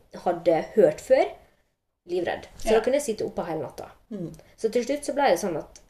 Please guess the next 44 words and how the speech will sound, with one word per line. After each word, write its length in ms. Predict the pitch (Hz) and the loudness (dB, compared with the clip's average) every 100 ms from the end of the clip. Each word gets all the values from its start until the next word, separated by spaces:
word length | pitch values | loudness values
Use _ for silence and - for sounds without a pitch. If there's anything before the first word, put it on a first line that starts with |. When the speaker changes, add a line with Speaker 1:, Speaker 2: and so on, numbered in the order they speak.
| _ _ - | _ _ -10
Speaker 1:
jeg 100 | 208 | -6
kan 160 | 214 | -4
ikke 180 | 170 160 | -4 -4
være 160 | 180 - | -4 -2
her. 180 | 277 - - | -4 -4 -8
Jeg 100 | 190 | -4
må 240 | 180 160 - | -4 -4 -6
på 60 | |
et 120 | 147 | -10
krisesenter. 680 | - 165 156 - - - - - _ | -8 -10 -10 -8 -10 -10 -14 -16 _
Speaker 2:
Ja. 200 | - 220 - - _ | -6 -6 -6 -14 _
Speaker 1:
Så 120 | - | -2
jeg 40 | 214 | -2
måtte 180 | 196 185 | -2 -2
være 180 | 170 135 | -2 -2
der. 180 | 123 - | -4 -2
Og 260 | 190 190 - _ _ _ _ _ _ | 0 0 -2 _ _ _ _ _ _
for 280 | - - 180 - | -16 -8 -8 -6
all 180 | 214 175 | -4 -4
del, 220 | 151 120 113 - | -4 -8 -10 -14
oppsøk 400 | - - 147 139 | -14 -10 -10 -8
hjelp. 280 | 127 - - | -10 -10 -12
Om 120 | 185 | -8
det 160 | 190 | -4
er 180 | 220 175 - - - | -2 -2 -4 -18 -20
verdens 580 | 208 202 226 202 170 - | -20 -12 -10 -6 -8 -8
minste 400 | 185 196 196 170 | -8 -8 -6 -6
ting, 200 | 170 185 196 | -6 -12 -10
la 460 | 196 202 233 185 139 | -8 -4 -4 -4 -8
deg 160 | 147 | -10
oppsøke 420 | 175 - 175 170 | -12 -10 -10 -8
hjelp. 220 | - 208 196 | -6 -6 -8
Speaker 2:
Mm. 120 | 214 220 | -14 -6
Snakk 580 | - 254 311 - - | 0 2 2 -2 -4
om 180 | 214 180 | -2 2
det. 140 | 151 - - - | 0 -2 -8 -18
Speaker 1:
Ja, 160 | - 170 - - | -6 -4 -6 0
Speaker 2:
Ikke 260 | 247 240 254 | 2 4 2
sant? 300 | - 254 233 | 4 4 4
Speaker 1:
fortell. 200 | 220 - - - - | 2 0 -10 -20 4
Speaker 2:
Ja, 240 | 269 277 254 | 8 8 6
altså, 200 | 262 262 | 0 2
for 60 | |
det 80 | 254 | 4